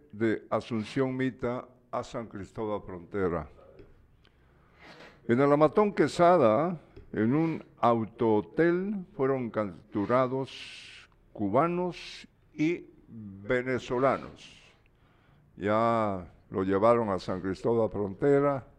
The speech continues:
ahí van a entregar al gobierno de El Salvador. Más adelante vamos a hablar sobre esa nota. ¿Sabes cuál es la vía de la vergüenza? ¿No?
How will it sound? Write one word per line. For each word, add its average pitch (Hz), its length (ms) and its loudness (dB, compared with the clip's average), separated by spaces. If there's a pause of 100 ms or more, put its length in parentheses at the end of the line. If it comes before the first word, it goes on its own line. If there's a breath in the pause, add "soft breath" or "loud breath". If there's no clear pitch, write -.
(680 soft breath)
ahí 98 240 0
van 107 200 0
a 101 60 -4
entregar 101 420 0
al 101 140 0
gobierno 98 560 -4
de 90 80 -6
El 85 80 -12
Salvador. 107 720 0 (1160 loud breath)
Más 196 180 -10
adelante 123 400 0
vamos 107 500 -2
a 101 60 0
hablar 101 260 0
sobre 98 320 0
esa 95 180 -2
nota. 95 460 0 (1300 loud breath)
¿Sabes 180 360 -4
cuál 214 200 0
es 208 100 4
la 165 120 2
vía 160 300 2
de 131 140 0
la 110 120 4
vergüenza? 123 760 -2 (800)
¿No? 143 260 -12